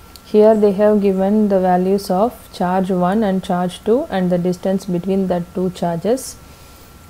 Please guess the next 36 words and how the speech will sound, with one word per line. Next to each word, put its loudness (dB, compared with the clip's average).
So -4
you 4
have 0
to 0
find 0
the -2
force -2
of -2
interaction -2
between -2
these 0
two -4
charges. -6
You 0
have 0
to 0
use 2
this 0
formula. 0
Instead 0
of 0
K, 2
you 2
have 0
to 0
sub-, 0
uh, -4
substitute -2
the 0
value 4
one 2
by 4
four 0
pi -2
epsilon -2
naught. -6